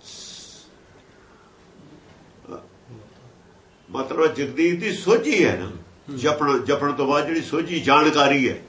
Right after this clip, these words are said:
Speaker 2: ਹੂੰ।
Speaker 1: ਗਿਆਨ ਹੈ ਜਗਦੀਸ਼ ਦਾ,
Speaker 2: ਇਹ ਕੀ ਹੁੰਦਾ ਉਹ?
Speaker 1: ਉਹ ਗੁਰਮਤਿ ਹੈ, ਉਹੀ ਤਾਂ ਗੁਰਮਤਿ ਹੈ, ਉਹੀ ਤਾਂ ਗੁਰਮਤਿ ਹੈ।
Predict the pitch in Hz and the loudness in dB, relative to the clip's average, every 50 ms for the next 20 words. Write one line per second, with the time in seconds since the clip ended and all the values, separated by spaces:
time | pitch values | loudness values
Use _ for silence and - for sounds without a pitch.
0 | - - 135 131 117 117 - - - 113 117 135 143 147 147 156 170 175 175 175 | -18 -16 -14 -12 -12 -14 -16 -16 -12 -4 0 2 4 6 8 8 8 8 8 6
1 | 170 135 135 135 120 110 110 110 104 95 85 92 90 87 87 - - - - - | 6 4 4 0 0 -2 -4 -6 -6 -6 -8 -8 -10 -10 -12 -16 -20 -20 -20 -20
2 | - - - - - - - - - - - 135 135 131 120 117 110 107 104 107 | -20 -20 -20 -20 -20 -20 -20 -20 -20 -16 -12 -10 -10 -8 -8 -10 -12 -12 -16 -18
3 | 104 - - - - - - - - 196 190 190 190 165 156 151 - - - - | -20 -20 -20 -20 -20 -20 -20 -6 -4 0 2 2 2 4 2 0 0 -2 -8 -14
4 | - - - - - - - - - - 98 98 - - - - - - - - | -18 -20 -20 -20 -20 -20 -20 -20 -20 -20 -20 -20 -20 -20 -20 -20 -20 -20 -20 -20
5 | - - - 151 147 151 - 151 131 147 165 180 190 170 - - - - - - | -20 -18 -12 -8 -8 -6 -4 -4 -2 -2 -2 -2 -2 -4 -4 -6 -12 -16 -18 -20
6 | - - - - - - - - - - - - - - - - - - - - | -20 -20 -20 -20 -20 -20 -20 -20 -20 -20 -20 -20 -20 -20 -20 -20 -20 -20 -20 -20
7 | - _ _ _ _ - - - - - - - - - - - - - 233 233 | -20 _ _ _ _ -20 -20 -20 -20 -20 -20 -20 -20 -20 -20 -20 -20 -20 -20 -20
8 | - - - - 240 - - - - - - - - - - - - - - - | -20 -20 -20 -20 -20 -20 -20 -20 -20 -20 -20 -20 -20 -20 -20 -20 -20 -20 -20 -20
9 | - - - - - - - - 156 185 220 233 233 220 226 233 233 226 214 170 | -20 -20 -20 -20 -20 -20 -10 0 0 0 2 2 2 4 4 4 6 4 2 0
10 | 156 151 65 64 | 0 -4 -6 -6